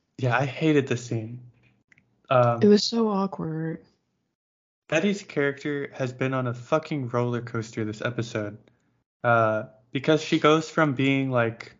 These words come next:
Speaker 1: very
Speaker 2: And she's
Speaker 1: self-aware.
Speaker 2: not even on Adderall this episode. <laughs> She's, like, at her normal level.
Speaker 1: Oh,
Speaker 2: You're, like, we don't
Speaker 1: apparently.
Speaker 2: see her mom feeding her Adderall this episode, so.
Speaker 1: Uh, a-, a-, and it's just, like, she goes from being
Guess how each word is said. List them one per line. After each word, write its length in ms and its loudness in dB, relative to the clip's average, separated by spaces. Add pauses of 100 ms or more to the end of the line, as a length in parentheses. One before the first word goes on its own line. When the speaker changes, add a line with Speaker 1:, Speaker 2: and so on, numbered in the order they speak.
(300)
Speaker 1:
very 260 4
Speaker 2:
And 60 2
she's 60 -12
Speaker 1:
self-aware. 500 4
Speaker 2:
not 160 6
even 240 4
on 160 4
Adderall 500 0
this 180 -2
episode. 580 6
<laughs> 120 0
She's, 260 4
like, 320 0
at 220 -6
her 140 0
normal 380 2
level. 520 -4 (480)
Speaker 1:
Oh, 300 2
Speaker 2:
You're, 120 2
like, 140 8
we 80 6
don't 120 6
Speaker 1:
apparently. 100 0
Speaker 2:
see 160 0
her 120 2
mom 240 2
feeding 280 2
her 140 -2
Adderall 460 -4
this 220 -8
episode, 520 -8
so. 340 -4 (600)
Speaker 1:
Uh, 540 0 (160)
a-, 60 0
a-, 340 -2
and 160 0
it's 240 -6
just, 240 -6
like, 300 0 (300)
she 180 -2
goes 240 0
from 180 0
being 460 0